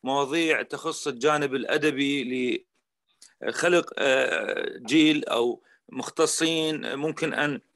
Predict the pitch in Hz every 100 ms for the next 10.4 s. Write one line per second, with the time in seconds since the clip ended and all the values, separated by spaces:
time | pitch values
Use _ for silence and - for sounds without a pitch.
0 | _ - 135 143 143 139 131 135 135 160
1 | 156 160 143 147 143 - 107 98 95 -
2 | 143 160 156 143 143 147 143 156 135 139
3 | 135 151 147 147 143 135 143 - 135 139
4 | 147 147 - _ _ _ _ - 127 123
5 | 143 143 147 135 - _ _ _ - -
6 | 147 139 143 139 - 113 107 95 92 127
7 | 139 - 139 120 117 - _ _ _ 117
8 | 117 117 - - - 117 135 147 131 135
9 | - 135 127 131 135 120 117 101 50 50
10 | - - 139 131